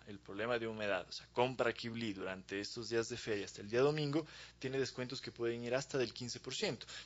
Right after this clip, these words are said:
Eso quiere decir un descuento potencial de hasta seiscientos dólares, dependiendo el modelo del dispositivo y, pues, la forma de pago también. Pero hay descuentos,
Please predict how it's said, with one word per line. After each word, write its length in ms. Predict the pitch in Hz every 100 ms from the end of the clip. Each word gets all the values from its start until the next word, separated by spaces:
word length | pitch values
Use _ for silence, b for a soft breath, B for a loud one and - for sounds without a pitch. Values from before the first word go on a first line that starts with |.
| B
Eso 140 | 127 120
quiere 120 | 123
decir 200 | 117 120
un 40 |
descuento 400 | 120 - 120 113
potencial 480 | - 117 117 - 120
de 80 | 113
hasta 200 | 110 117
seiscientos 640 | - 98 - 101 95 95 87
dólares, 400 | 92 82 85 85
dependiendo 720 | 98 104 101 104 104 110 107 b -
el 140 | - 127
modelo 340 | 113 104 101
del 140 | 98 98
dispositivo 800 | 98 - 101 107 - 123 151 - b b b -
y, 80 | 165
pues, 180 | 147 107
la 60 | 92
forma 260 | 95 92
de 60 | 87
pago 220 | 92 87
también. 280 | - 107 -
Pero 140 | 131
hay 60 | 127
descuentos, 560 | 113 - 110 113 104